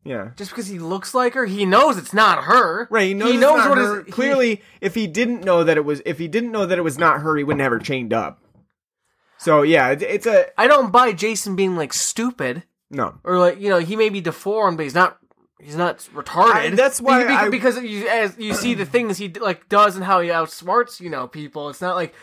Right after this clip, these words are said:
Speaker 2: it's not like he's stupid.
Speaker 1: That's why I wish that they had brought the sweater back, because a sweater at least makes a little bit more sense. Um, if she looks like her mom, his mom, and she's wearing the sweater,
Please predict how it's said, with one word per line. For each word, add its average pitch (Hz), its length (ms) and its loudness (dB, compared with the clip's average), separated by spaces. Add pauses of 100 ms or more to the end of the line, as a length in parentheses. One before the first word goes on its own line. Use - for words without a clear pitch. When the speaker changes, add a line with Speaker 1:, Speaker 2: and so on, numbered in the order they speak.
(140)
Speaker 2:
it's - 100 -12
not 220 140 2
like 196 120 -2
he's 175 200 -10
stupid. 165 720 -6
Speaker 1:
That's 254 220 0
why 320 160 2
I 269 40 2
wish 247 260 -6
that 226 120 -12
they 202 120 0
had 151 120 -6
brought 156 200 0
the 135 100 -6
sweater 131 420 -2
back, 170 380 0
because 302 280 -10
a 311 80 -6
sweater 269 420 0
at 165 80 0
least 190 260 -6
makes 165 220 -4
a 156 60 -2
little 143 180 -2
bit 131 160 -4
more 117 160 -6
sense. - 420 -8 (400)
Um, 135 440 0
if 160 140 0
she 180 220 -2
looks 180 340 -4
like 226 220 -2
her 202 160 -4
mom, 190 360 -2 (220)
his 196 220 0
mom, 160 400 0 (520)
and 147 300 0
she's 139 220 -6
wearing 156 340 -2
the 170 100 -8
sweater, 147 600 0